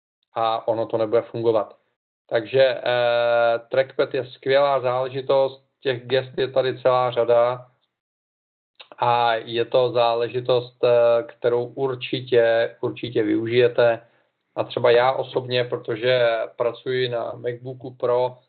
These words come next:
a rád, eh, nesedím u stolu, ale pracuji někde v terénu, v kavárně, sedím na zemi, na parapetu a podobně, tak, eh, jsem se úplně odnaučil používat myš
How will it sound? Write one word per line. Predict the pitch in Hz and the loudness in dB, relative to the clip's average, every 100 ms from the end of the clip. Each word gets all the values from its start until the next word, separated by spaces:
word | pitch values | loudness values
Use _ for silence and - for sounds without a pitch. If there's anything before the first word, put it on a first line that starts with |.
| _ - | _ -10
a | 110 | -2
rád, | 117 127 135 135 | 0 0 -2 -2
eh, | 117 120 117 117 | -2 2 2 0
nesedím | 117 117 - 139 127 127 117 - | -2 -8 -4 -6 -6 -8 -10 -14
u | 123 | -16
stolu, | - - 135 127 123 123 | -14 -6 -4 -2 -2 0
ale | 120 120 120 | 0 2 -2
pracuji | - 113 110 - 127 123 120 113 120 _ | -2 -4 -4 -8 -6 -4 -4 -6 -10 _
někde | 120 117 110 | -18 -12 -10
v | 117 | -8
terénu, | - 120 127 123 120 | -2 -2 -2 -4 -6
v | 113 - | -8 -6
kavárně, | 123 120 120 120 117 117 113 110 - _ _ _ _ | -2 0 0 0 -2 -2 -2 -4 -8 _ _ _ _
sedím | - 123 123 117 | -12 -8 -6 -2
na | 113 | -2
zemi, | 110 127 127 120 117 113 113 113 | 0 -2 0 -2 -2 -2 -4 -6
na | 113 117 | -4 -6
parapetu | - 127 120 120 - 123 | -2 -2 -2 -2 -2 -4
a | |
podobně, | 117 123 123 127 123 127 _ _ _ | -2 -4 -4 -4 -4 -8 _ _ _
tak, | 127 127 131 | -8 -2 0
eh, | 123 120 | 2 0
jsem | - 131 | -4 -8
se | 147 | -6
úplně | - 131 156 147 | -8 -4 -2 0
odnaučil | 135 131 135 139 127 135 | -2 0 -2 -2 -2 -4
používat | 131 127 127 120 131 127 | -2 -4 -4 -2 0 0
myš | 117 120 120 - | -4 -6 -6 -14